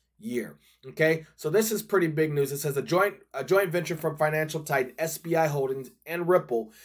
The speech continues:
is gearing up to launch the X R P remittance platform known as On Demand Liquidity." There we go again. We're hitting the word liquidity,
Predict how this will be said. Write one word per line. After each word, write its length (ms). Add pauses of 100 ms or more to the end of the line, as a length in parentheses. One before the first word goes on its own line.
(180)
is 200
gearing 320
up 160
to 80
launch 280
the 140
X 180
R 120
P 160
remittance 480
platform 460
known 220
as 220
On 320
Demand 360
Liquidity." 520 (280)
There 140
we 100
go 180
again. 260
We're 120
hitting 200
the 80
word 220
liquidity, 640